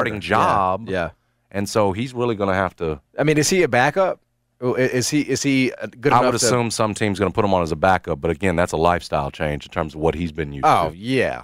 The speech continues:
Speaker 1: But yeah, the, some N F L club will have Baker Mayfield on as a backup. No question.
Speaker 2: It, it's just weird, man. I, he, he just hasn't shown anything at all. Like, you would think, like, that opportunity in Carolina,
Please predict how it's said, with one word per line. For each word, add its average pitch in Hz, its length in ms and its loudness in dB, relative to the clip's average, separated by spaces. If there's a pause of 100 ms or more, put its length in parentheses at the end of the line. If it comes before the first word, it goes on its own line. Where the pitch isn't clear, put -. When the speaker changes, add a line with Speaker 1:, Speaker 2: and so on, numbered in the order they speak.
Speaker 1:
But 107 160 2
yeah, 135 240 2
the, 120 220 -4
some 208 220 0
N 127 120 0
F 113 140 -2
L 95 100 2
club 104 340 0
will 82 140 0
have 87 220 2
Baker 90 240 0
Mayfield 80 400 -2
on 71 320 -2 (400)
as 98 140 2
a 82 40 -2
backup. 76 480 0 (1000)
No 87 100 2
question. - 360 -2 (160)
Speaker 2:
It, 160 160 0
it's 196 80 2
just 185 140 0
weird, 117 360 2
man. 101 160 0
I, 117 240 2 (240)
he, 117 200 -6
he 131 80 0
just 135 160 -4
hasn't 120 320 0
shown 95 360 -2
anything 92 280 -8
at 76 80 -18
all. 87 280 -2
Like, 92 180 -2
you 151 100 4
would 143 120 2
think, 127 220 0
like, 101 200 2
that 110 120 2
opportunity 107 560 0
in 92 80 -6
Carolina, 107 800 0